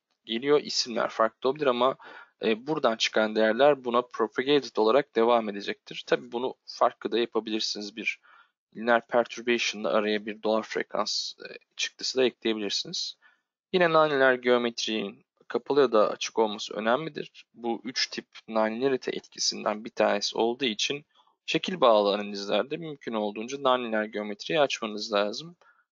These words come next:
Ee, yoksa kontak alanlarının değişimlerini ya da, e,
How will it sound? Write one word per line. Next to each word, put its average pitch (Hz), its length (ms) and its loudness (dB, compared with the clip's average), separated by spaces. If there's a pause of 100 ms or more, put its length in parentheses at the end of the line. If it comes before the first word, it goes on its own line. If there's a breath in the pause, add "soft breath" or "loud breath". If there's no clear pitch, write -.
(120)
Ee, 104 80 0
yoksa 127 600 4
kontak 120 460 0
alanlarının 104 640 2
değişimlerini 104 800 -6 (460 loud breath)
ya 113 120 0
da, 113 240 4 (420 soft breath)
e, 110 80 2